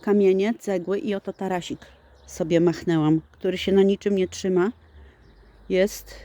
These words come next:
chybotliwy lekko, więc jak się postawi kawę, to ona robi chlub, chlub, jeśli chodzimy po tarasiku. I tu jeszcze mam do uprzątnięcia takie elementy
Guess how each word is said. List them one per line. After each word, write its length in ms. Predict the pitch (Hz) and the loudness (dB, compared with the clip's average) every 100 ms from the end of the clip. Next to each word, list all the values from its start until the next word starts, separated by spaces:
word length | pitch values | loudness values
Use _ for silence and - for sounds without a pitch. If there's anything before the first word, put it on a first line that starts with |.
| - - - - | -20 -20 -20 -20
chybotliwy 600 | - 240 262 - 214 160 | -2 2 2 2 0 0
lekko, 400 | 160 156 - - | -2 -4 -8 -8
więc 220 | 180 185 196 | -4 -4 -4
jak 140 | 190 | -8
się 100 | 190 | -10
postawi 420 | 196 - 196 185 | -10 -6 -6 -2
kawę, 260 | - 214 214 | 0 2 2
to 140 | 190 | 2
ona 240 | 175 196 185 - _ _ _ - - - _ | 2 2 0 -4 _ _ _ -20 -20 -20 _
robi 260 | 214 196 214 | -6 -4 -4
chlub, 300 | - 202 - | -2 -2 -2
chlub, 360 | - 165 - | -2 -2 -4
jeśli 220 | 170 - | -14 -10
chodzimy 400 | 156 165 - 135 - | -10 -10 -6 -4 -6
po 100 | 151 | -12
tarasiku. 580 | 165 156 - - 208 - - - - 233 | -12 -12 -14 -14 -16 -18 -20 -20 -10 -6
I 60 | |
tu 100 | - | 0
jeszcze 240 | 302 247 247 | 0 2 0
mam 200 | 226 202 | 0 0
do 100 | 202 | -4
uprzątnięcia 680 | 185 202 196 220 214 208 | -4 -8 -6 -4 -4 -4
takie 380 | 196 175 180 175 - _ _ _ _ _ _ _ _ _ _ _ | -10 -10 -8 -8 -10 _ _ _ _ _ _ _ _ _ _ _
elementy 680 | 190 170 175 165 165 - 165 | -2 2 2 2 0 -2 -8